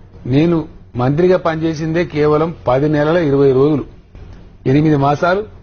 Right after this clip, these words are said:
పోర్ట్‌ఫోలియోలో ముఖ్యమంత్రిగానే నేను ఉన్నాను. ఆ పది నెలల ఇరవై రోజులలో రెండు వందల నలభై కోట్ల రూపాయలు నా శాఖ కింద ఉన్నటువంటి దాన్ని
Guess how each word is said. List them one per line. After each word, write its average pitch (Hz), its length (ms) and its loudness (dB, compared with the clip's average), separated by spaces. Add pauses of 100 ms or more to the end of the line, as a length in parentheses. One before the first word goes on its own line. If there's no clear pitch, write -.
పోర్ట్‌ఫోలియోలో 160 560 0 (120)
ముఖ్యమంత్రిగానే 147 580 -2
నేను 135 180 0
ఉన్నాను. 135 200 0 (680)
ఆ 135 140 2
పది 143 260 0
నెలల 180 240 2
ఇరవై 160 300 2
రోజులలో 160 520 2 (440)
రెండు 147 260 2
వందల 185 360 2
నలభై 160 320 0
కోట్ల 143 300 -2
రూపాయలు 151 480 0 (600)
నా 131 200 0
శాఖ 143 240 0
కింద 170 260 -4
ఉన్నటువంటి 147 440 -2
దాన్ని 165 280 -2